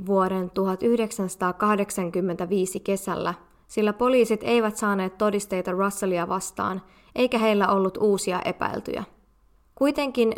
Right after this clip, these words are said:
D N A-näytteet säilytettiin siltä varalta, että tulevaisuudessa saisi enemmän tietoja niistä. Tapauksesta kului enemmän kuin kaksikymmentä vuotta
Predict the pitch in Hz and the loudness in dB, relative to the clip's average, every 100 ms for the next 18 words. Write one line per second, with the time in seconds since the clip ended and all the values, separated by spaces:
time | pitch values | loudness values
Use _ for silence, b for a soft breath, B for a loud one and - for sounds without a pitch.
0 | 208 240 247 220 202 196 196 190 196 185 | 4 4 6 4 2 0 0 -2 -2 -4
1 | 185 208 202 185 175 - 180 180 202 190 | -2 0 0 0 -4 -4 -4 0 0 0
2 | 180 180 180 175 185 190 b b b b | 2 2 0 -2 -4 -8 b b b b
3 | 208 202 202 226 214 190 190 190 190 - | -4 -2 4 6 6 2 2 0 0 -2
4 | 196 - - 196 190 196 202 185 175 180 | -6 -8 -4 -2 0 0 0 0 -2 -2
5 | 180 175 - - - 208 - 226 - _ | -2 -2 -6 -8 -8 -10 -10 -12 -14 _
6 | _ _ _ _ _ _ _ _ _ _ | _ _ _ _ _ _ _ _ _ _
7 | _ _ _ _ _ _ _ _ - 262 | _ _ _ _ _ _ _ _ 0 2
8 | 277 277 - 220 - 214 - 233 220 190 | 4 0 0 -6 -4 -4 4 6 6 4
9 | 190 - 226 233 202 185 180 - - 190 | 0 -2 2 2 2 0 -4 -8 -2 0
10 | 190 233 - 214 196 185 185 185 190 180 | 2 2 2 -2 -2 -2 -2 0 0 0
11 | - | -6